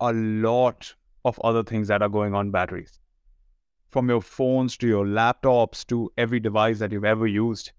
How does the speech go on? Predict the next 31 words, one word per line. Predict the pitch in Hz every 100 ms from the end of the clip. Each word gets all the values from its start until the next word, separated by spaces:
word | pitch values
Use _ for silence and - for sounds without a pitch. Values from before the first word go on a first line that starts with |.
| -
needs | 113 110 - - _ _
some | - 110
kind | 110 110
of | 104
a | 101
battery | 92 95 107
inside | 95 90 92
it. | 123 - _ _ _ _ _ _ _
In | 127
India, | 107 127 135 139
because | 123 120 123 120 113
there | 117
is | 113
an | 113 -
electricity | 110 110 120 113 110
problem | 104 104 110 110
as | 98
well, | 101 104 135 - -
there | 113 110 110
are | 110
batteries | 107 104 110 113 101
within | 107 110
the | 104
houses. | 92 101 117 123 160 160 _ _ _ - 113
We | 110
are | 107
using | 107 104 107
lead | 104 110
acid | - 104 113
batteries | 104 104 120 110
mostly, | 113 113 - 139